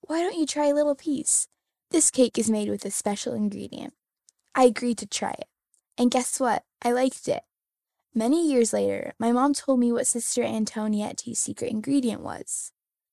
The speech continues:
Sister Antonietti didn't have much money, my mom said. Each week, she had to choose between paying for a bus ride to primary or buying the ingredients to make the chocolate cake for your class.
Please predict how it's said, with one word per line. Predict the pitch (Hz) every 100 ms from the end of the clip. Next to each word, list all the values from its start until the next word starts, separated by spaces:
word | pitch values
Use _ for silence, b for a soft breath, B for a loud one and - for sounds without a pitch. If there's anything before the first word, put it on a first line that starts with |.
| _ _
Sister | - 311 -
Antonietti | - 269 240 240 214 202 - 226 202
didn't | 240 269
have | 226 214
much | 202 202 -
money, | 208 208 202 208
my | - 196
mom | 190 185
said. | - 190 190 _ _ _ -
Each | 302 - 254
week, | 254 -
she | - 254
had | 254
to | 240
choose | 240 254 240
between | 233 226 220 208
paying | 214 202 220 262
for | 269 262
a | 269
bus | 226 196 -
ride | 190 202
to | 220
primary | - 285 277 185 180 220 -
or | 226
buying | 214 220 220 220
the | 220
ingredients | 220 208 190 202 220 -
to | -
make | 202 226
the | -
chocolate | 202 196 - - -
cake | 214 -
for | -
your | - 269
class. | - 311 - 202 - -